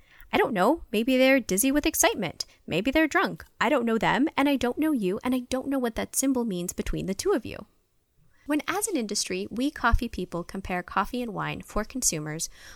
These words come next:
we are often not accomplishing what we hope to accomplish, which is to elevate coffee. I mean, that's really the message that I hear from everybody else. It's all this well-meaning intention to elevate coffee, to make coffee more special, more important, more valued.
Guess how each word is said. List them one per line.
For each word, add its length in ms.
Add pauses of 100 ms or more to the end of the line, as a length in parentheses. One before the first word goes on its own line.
(120)
we 80
are 160
often 400
not 220
accomplishing 720
what 160
we 100
hope 280
to 100
accomplish, 680 (220)
which 360 (220)
is 120
to 140
elevate 380
coffee. 420 (600)
I 60
mean, 100
that's 260
really 280
the 100
message 320
that 120
I 40
hear 220
from 160
everybody 400
else. 260
It's 220
all 180
this 180
well-meaning 640
intention 540
to 260
elevate 400
coffee, 360
to 120
make 240
coffee 500 (360)
more 280
special, 480
more 360
important, 480
more 260
valued. 540